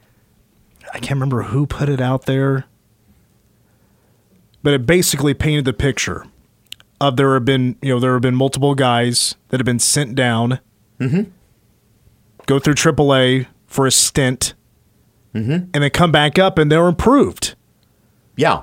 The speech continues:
Speaker 1: But as they continue on through their, you know, second time up with the Royals this season,
Speaker 2: They
Speaker 1: it
Speaker 2: get
Speaker 1: keeps
Speaker 2: worse.
Speaker 1: getting worse.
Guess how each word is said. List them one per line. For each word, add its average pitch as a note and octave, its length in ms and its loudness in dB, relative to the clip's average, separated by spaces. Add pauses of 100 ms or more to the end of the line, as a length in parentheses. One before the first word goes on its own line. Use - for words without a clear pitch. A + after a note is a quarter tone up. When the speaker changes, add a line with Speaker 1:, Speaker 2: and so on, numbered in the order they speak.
Speaker 1:
But E3 140 4
as F#3 320 4
they F3 160 4
continue E3 920 2
on F3+ 340 4
through D#3+ 320 0
their, C3+ 400 0 (560)
you D3+ 100 -4
know, B2 40 0
second D#3+ 320 0
time D#3+ 200 2
up C#3+ 120 0
with A#2+ 80 -4
the B2+ 80 0
Royals D#3 420 4
this C#3 180 2
season, D3 540 0 (200)
Speaker 2:
They C3+ 100 2
Speaker 1:
it - 20 0
Speaker 2:
get A#2+ 160 0
Speaker 1:
keeps G#2+ 100 2
Speaker 2:
worse. - 200 0
Speaker 1:
getting C#3+ 280 2
worse. - 460 -2